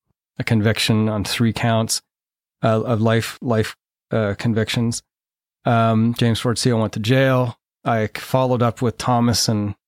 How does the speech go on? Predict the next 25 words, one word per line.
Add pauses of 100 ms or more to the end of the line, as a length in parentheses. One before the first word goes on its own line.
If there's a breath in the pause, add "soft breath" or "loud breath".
(140)
we
went
back
to
Mississippi
for
a
reconciliation
process. (380)
But
I'm
still
working
with
Thomas
and
we're
actually
writing
the
screenplay, (500)
uh,
for
the
dramatic